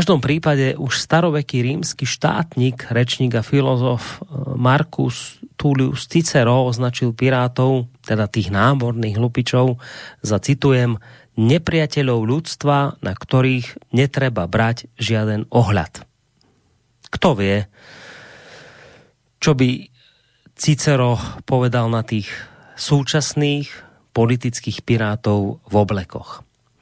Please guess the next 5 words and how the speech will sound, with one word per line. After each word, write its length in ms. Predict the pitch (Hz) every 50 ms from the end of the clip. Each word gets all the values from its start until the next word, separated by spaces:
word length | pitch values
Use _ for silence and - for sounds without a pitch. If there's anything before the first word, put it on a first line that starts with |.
| _ - - - - - - - - -
No, 320 | - 127 117 185 180 - _ _ _ _ _ _ _ _ _ _ _ _ _ _ _ _ - - _ _ _ _ _ _ _ _ _ _ _ _ _ _ -
ale 220 | - 117 123 139
ešte 260 | 175 160 - - -
vám 220 | 180 160 151 135 120
vlastne 500 | 120 147 143 - - 151 139 127 -